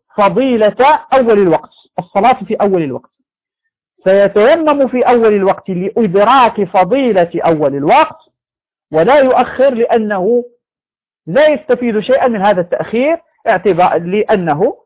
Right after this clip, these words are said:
غ-، يغلب على ظنه أنه لن، لن، لن يجد الماء. ثم، وهذا معنى قوله: "آيس فقط أوله".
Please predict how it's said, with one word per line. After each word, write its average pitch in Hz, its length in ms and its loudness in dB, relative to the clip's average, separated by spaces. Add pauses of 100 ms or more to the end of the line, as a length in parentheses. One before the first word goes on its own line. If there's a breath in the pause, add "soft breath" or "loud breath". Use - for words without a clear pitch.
(240)
غ-، 190 280 -2
يغلب 220 320 0
على 175 180 2
ظنه 220 320 -2
أنه 202 180 -2
لن، 170 340 -6
لن، 180 480 -8
لن 196 380 -2
يجد 185 280 -2
الماء. 123 260 -8 (800)
ثم، 294 220 0
وهذا 226 340 2
معنى 202 220 0
قوله: 190 600 -2 (480)
"آيس 240 600 2
فقط 269 680 -2 (480)
أوله". 160 480 0